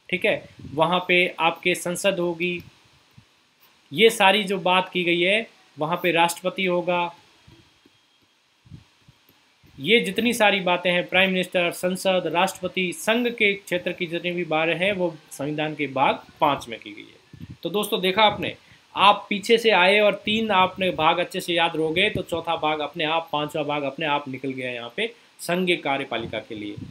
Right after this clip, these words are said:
इसी को smart study कहते हैं। जरूरी नहीं है कि परीक्षा में आपको सवाल आए, तीन को eliminate कर लो, चौथा अपने आप बच जाएगा। Okay, moving forward। संविधान के किस भाग में नागरिकता का उल्लेख है?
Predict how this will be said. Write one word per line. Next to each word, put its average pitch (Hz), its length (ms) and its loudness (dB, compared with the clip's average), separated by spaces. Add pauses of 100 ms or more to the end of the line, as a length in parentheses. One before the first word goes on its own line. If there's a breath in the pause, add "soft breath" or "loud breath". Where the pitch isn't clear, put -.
(200)
इसी 175 200 -4
को 196 160 0
smart 180 460 -2
study 156 300 -4
कहते 123 280 -6
हैं। 117 140 -4
जरूरी 208 240 2
नहीं 220 140 2
है 277 60 4
कि 247 100 -4
परीक्षा 185 340 -2
में 175 120 -4
आपको 160 220 -6
सवाल 147 360 -4
आए, 147 300 0 (460 soft breath)
तीन 247 220 4
को 226 100 4
eliminate 240 400 2
कर 220 160 0
लो, 208 140 -4
चौथा 214 280 0
अपने 214 200 0
आप 220 100 2
बच 202 200 -6
जाएगा। 180 280 -2 (320)
Okay, 156 360 -2
moving 185 400 0
forward। 127 440 -2 (2000)
संविधान 208 580 4
के 196 180 6
किस 226 280 -4
भाग 175 320 4
में 180 160 2
नागरिकता 160 540 0
का 180 160 0
उल्लेख 180 420 0
है? 208 140 -8